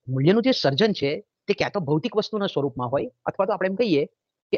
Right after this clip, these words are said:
અભૌતિક વસ્તુના સ્વરૂપમાં કે જેને આપણે સેવા કહીએ છીએ. મૂલ્યનું સર્જન એટલે ખાલી માત્ર ને માત્ર જળ વસ્તુ કે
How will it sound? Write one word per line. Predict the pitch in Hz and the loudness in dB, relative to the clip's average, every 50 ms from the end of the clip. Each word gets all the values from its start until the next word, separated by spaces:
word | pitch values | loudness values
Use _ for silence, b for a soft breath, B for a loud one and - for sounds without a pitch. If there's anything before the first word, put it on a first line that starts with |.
| - - | 0 0
અભૌતિક | 127 147 160 160 165 233 - 151 | 2 2 2 2 0 -2 -4 -4
વસ્તુના | 143 - - 147 147 147 - | -6 -4 -2 -2 -2 -2 -2
સ્વરૂપમાં | - 131 123 110 147 156 | -2 -4 -4 -4 -6 -4
કે | - 156 139 | -2 0 0
જેને | 147 156 | 0 0
આપણે | 139 131 143 - | 0 -4 -4 -4
સેવા | - 131 123 117 113 | -2 -2 -2 -2 -4
કહીએ | 107 104 104 95 | -6 -8 -8 -10
છીએ. | - - _ _ _ _ _ _ _ _ _ _ _ _ _ _ _ _ _ _ - - | -14 -16 _ _ _ _ _ _ _ _ _ _ _ _ _ _ _ _ _ _ -4 -2
મૂલ્યનું | 143 143 147 185 226 240 - | 0 2 4 4 4 4 2
સર્જન | 214 202 262 269 | 2 2 2 0
એટલે | 254 254 202 | 0 0 -2
ખાલી | 175 - 190 196 | 0 0 0 0
માત્ર | 165 - - 196 | -2 -2 -2 -4
ને | 208 202 190 | -2 -2 -2
માત્ર | 180 - 214 160 113 | 0 0 0 0 2
જળ | 147 156 170 160 | 2 2 4 2
વસ્તુ | 165 - - 185 175 - | 2 0 0 -2 0 2
કે | 170 | 4